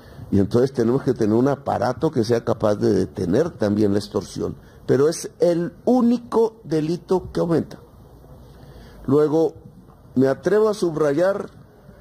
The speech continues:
que no nos hemos equivocado, ya veremos después, estamos abiertos a las críticas.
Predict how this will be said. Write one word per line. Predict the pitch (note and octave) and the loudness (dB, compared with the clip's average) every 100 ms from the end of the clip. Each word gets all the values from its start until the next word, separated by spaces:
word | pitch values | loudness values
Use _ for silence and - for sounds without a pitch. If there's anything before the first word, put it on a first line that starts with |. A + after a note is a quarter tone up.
| - - | -16 0
que | C#3+ | 2
no | C3+ E3 G3+ | 4 2 2
nos | G#3 G3+ | 0 0
hemos | F3+ E3+ D#3+ | 0 0 -2
equivocado, | D3+ C#3 C#3+ C#3 D3+ F3+ F#3+ F#3+ - D3+ | -4 -2 0 0 0 0 0 -2 -6 -2
ya | A#2+ | 0
veremos | B2+ C3 D3 D#3 D3 - - - | 2 2 2 0 -6 -10 -20 -6
después, | A2+ - F#3+ G3 - - - - - - - - | -6 0 0 0 -4 -14 -20 -20 -20 -20 -20 -12
estamos | - A2+ A#2 E3 | -4 0 2 2
abiertos | A#2 B2+ C3+ - C3 C3 | 2 2 0 0 -2 0
a | G#2+ | -2
las | A2 - | -2 0
críticas. | F3 F#3+ F3+ - G3 - - - | 0 0 -4 -4 -4 -6 -18 -20